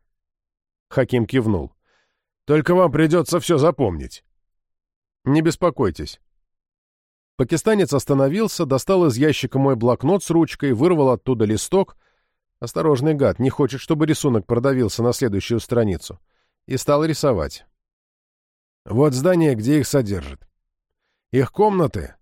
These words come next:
дальние от входа. Это караульное помещение, здесь сидит дежурный.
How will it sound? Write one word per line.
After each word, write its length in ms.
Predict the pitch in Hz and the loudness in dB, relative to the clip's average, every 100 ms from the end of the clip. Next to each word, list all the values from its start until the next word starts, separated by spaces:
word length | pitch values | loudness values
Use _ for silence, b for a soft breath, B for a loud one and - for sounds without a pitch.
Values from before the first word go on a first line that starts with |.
| _ _ _ | _ _ _
дальние 520 | 92 117 165 170 165 | -2 2 4 4 2
от 80 | 151 | 0
входа. 420 | - 120 90 73 - _ _ _ _ _ _ _ _ _ - | -2 -8 -8 -10 -20 _ _ _ _ _ _ _ _ _ -8
Это 240 | 160 175 | -4 -2
караульное 520 | - 196 196 190 180 | 0 2 4 4 2
помещение, 920 | 170 175 180 170 - 226 180 127 107 104 | 2 2 2 0 0 2 2 2 0 0
здесь 280 | 131 170 | 2 0
сидит 280 | - 165 160 | 2 2 2
дежурный. 580 | 143 139 113 95 92 80 | 2 0 0 -2 -4 -6